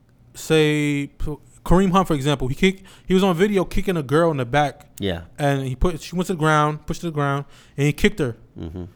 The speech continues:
Speaker 1: Now, it might
Speaker 2: He's
Speaker 1: not
Speaker 2: out of the
Speaker 1: have been
Speaker 2: N F L, isn't he?
Speaker 1: Um, no, he's signed by the Browns, but he has an eight-game suspension. But this is the thing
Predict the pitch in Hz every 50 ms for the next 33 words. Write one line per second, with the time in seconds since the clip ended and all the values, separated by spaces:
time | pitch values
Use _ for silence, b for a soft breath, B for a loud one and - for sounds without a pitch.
0 | _ _ _ 143 147 156 160 160 156 151 151 160 165 202 208 208 196 180 190 190
1 | 131 131 123 110 - 143 151 127 101 95 98 104 127 139 139 165 170 165 165 175
2 | 165 156 165 156 - - 175 180 180 165 151 143 135 127 120 131 143 156 147 139
3 | 127 120 117 - - - 139 135 127 123 151 151 143 127 131 127 - - 160 160
4 | 147 127 135 135 127 - 127 120 - 151 143 - - 123 123 b b b b b
5 | b b b b b b - 131 - 165 170 170 156 - - - 170 165 175 160
6 | 143 143 147 - 180 175 170 151 127 123 120